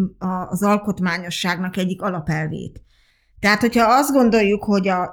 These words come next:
hogy demokrácia van, népuralom van, akkor nyilván ehhez valamilyen módon ki kell deríteni, hogy mit akar a nép. És ennek egy nagyon jó eszköze, vagy nagyon hatékony eszköze tud lenni a képviselet létrehozása, hiszen ugyan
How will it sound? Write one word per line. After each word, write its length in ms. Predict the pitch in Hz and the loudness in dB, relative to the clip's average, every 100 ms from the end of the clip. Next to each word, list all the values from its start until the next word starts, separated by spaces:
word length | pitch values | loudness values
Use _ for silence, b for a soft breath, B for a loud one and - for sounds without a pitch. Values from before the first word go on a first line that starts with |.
| 175 | -2
hogy 160 | 185 | 0
demokrácia 880 | 175 277 196 - 202 190 190 233 220 | 2 2 2 0 -2 -2 -2 -2 0
van, 240 | 226 254 220 | 2 2 4
népuralom 720 | 208 190 190 185 185 151 165 | 4 0 -2 -4 -4 -4 -4
van, 180 | 240 370 | -2 0
akkor 280 | 330 330 | -2 -2
nyilván 380 | 294 208 180 214 | -2 0 0 2
ehhez 300 | 214 208 196 | 2 2 2
valamilyen 340 | 208 185 170 185 | 0 -2 -4 -8
módon 200 | 202 208 | -6 -2
ki 120 | 214 | -2
kell 200 | 190 170 | -2 -4
deríteni, 420 | 185 190 196 202 | -4 -4 -4 -4
hogy 100 | 160 | -2
mit 140 | 175 | -4
akar 200 | 196 190 | -6 -6
a 60 | 190 | -4
nép. 320 | 180 165 156 | -4 -6 -8
És 140 | 196 269 | -6 -2
ennek 260 | 269 277 | 0 0
egy 100 | 285 | 0
nagyon 320 | 302 233 - | 0 -2 -2
jó 260 | 190 185 165 | -2 -2 -2
eszköze, 600 | 151 190 - 269 277 277 | -6 -6 -6 -4 -2 -2
vagy 140 | 240 | -2
nagyon 260 | 226 190 175 | -4 -4 -2
hatékony 440 | 190 175 175 170 | -4 -4 -8 -8
eszköze 360 | 180 180 156 175 | -10 -10 -10 -10
tud 160 | 170 170 | -8 -4
lenni 180 | 180 | -4
a 100 | 180 | -4
képviselet 680 | 156 196 190 175 - 165 - | -2 -2 -2 -6 -8 -6 -6
létrehozása, 760 | 185 240 277 269 269 269 254 247 | -8 -6 -4 -4 -2 -4 -2 0
hiszen 360 | 226 - 240 | 0 0 -2
ugyan 420 | 233 220 220 220 | 0 -2 -2 -4